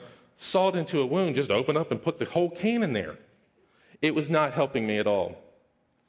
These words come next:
But here's the thing. I'm getting to this verse. I had my cheerleaders over on my side, my parents, that absolutely loved me and would whisper in my ear. And in some cases, because I was hard-headed,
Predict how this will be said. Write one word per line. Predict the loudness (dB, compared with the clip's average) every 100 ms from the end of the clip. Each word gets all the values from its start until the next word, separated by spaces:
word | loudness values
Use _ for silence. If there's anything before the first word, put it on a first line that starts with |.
| -4 -2
But | 0
here's | 0 -2
the | -4
thing. | -2 -2 -2 -8 -16 -6
I'm | -2
getting | -2 -2
to | -2
this | -4 -2
verse. | -2 -2 -6 -16 -20 _ _ _ _ _ _ _ _ _ _ _ _ _ _ _ _ _
I | -4 -2
had | -2
my | -4
cheerleaders | -4 -4 -2 -2 -2 -4
over | -4 -4
on | -6
my | -6
side, | -6 -8 -6
my | -8
parents, | -8 -10 -10 -16 -20 _ _ _ _ _ -8
that | -4
absolutely | -2 -2 0 -2 -2 -2
loved | -2 -2
me | -6 -6 -14 -8
and | -4
would | -4 -6 -14 -14 -2
whisper | -2 -2 -2
in | -2
my | -2 -4
ear. | -4 -6 -6 -16 _ _ _ _ _ _ _ _ _ _ _ _ _ _ _ _ _ -6
And | -6
in |
some | -4 -4
cases, | -2 -6 -4 -6 -6
because | -6 -6 -4
I |
was | -4 -2
hard-headed, | -4 -4 -4 -4 -4 -8